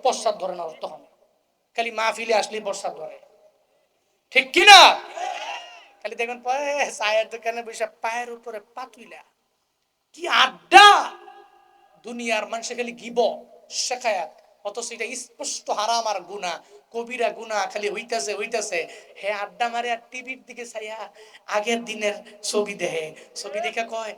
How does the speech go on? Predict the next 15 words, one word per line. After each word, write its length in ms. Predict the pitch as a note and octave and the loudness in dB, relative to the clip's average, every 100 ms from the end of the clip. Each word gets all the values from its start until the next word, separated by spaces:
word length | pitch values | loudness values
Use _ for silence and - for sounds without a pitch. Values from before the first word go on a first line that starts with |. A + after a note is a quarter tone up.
| - - | -18 -18
"ই, 120 | A#3+ C4 C4 C4 A#3+ - - | -12 -8 -6 -8 -10 -12 -6
এই 120 | A3+ | -2
নায়িকাটি 460 | A3+ A#3+ A#3+ A#3 A3 | 0 0 0 0 2
আমার 140 | G#3+ G#3 | 2 0
বিয়ের 160 | G#3 G3+ | -2 -4
সময় 300 | - G#3 G#3 G#3 | -4 -8 -8 -6
কই 140 | G#3 | -6
আছিল?" 260 | F#3 A#3+ A#3 - - _ _ _ _ _ _ _ _ _ _ _ _ _ _ _ _ _ _ _ _ _ C#5+ E5 F#5+ G#4+ A4+ G5 - - - - - A3+ | -6 -10 -12 -16 -20 _ _ _ _ _ _ _ _ _ _ _ _ _ _ _ _ _ _ _ _ _ -20 -20 -20 -20 -18 -18 -18 -18 -18 -12 2 6
আছে 160 | - E4+ | 10 10
না 80 | G4+ | 12
নাই? 340 | G4+ E4+ D3 - - - - - - - - - - - _ | 12 12 8 -2 -16 -12 -6 -4 -4 -8 -16 -20 -20 -20 _
অথচ 260 | F#3 G#3+ A#3+ | -12 -6 0
এর 140 | A#3 | 4
এক 160 | B3 B3 | 4 4
পা 80 | B3 | 0